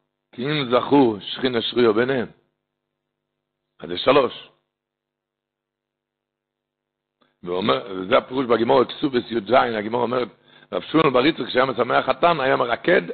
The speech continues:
התלת. מה הפירוש התלת? הוא מס-, הוא היה מרקד שיש שלוש שותפים כאן, השכינה הקדושה גם.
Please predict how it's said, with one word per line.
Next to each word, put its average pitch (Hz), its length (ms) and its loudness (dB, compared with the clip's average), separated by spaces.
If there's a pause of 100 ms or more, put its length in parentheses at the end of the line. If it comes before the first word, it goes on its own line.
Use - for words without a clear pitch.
(120)
התלת. 151 680 2 (800)
מה 123 80 -2
הפירוש 127 200 -2
התלת? 104 560 -2 (320)
הוא - 100 -18
מס-, 117 420 -2
הוא 120 100 -2
היה 123 160 2
מרקד 147 460 0
שיש 156 260 -2
שלוש 180 280 2
שותפים 82 400 -12
כאן, - 180 -14 (180)
השכינה - 300 -12
הקדושה 82 360 -10
גם. 71 140 -16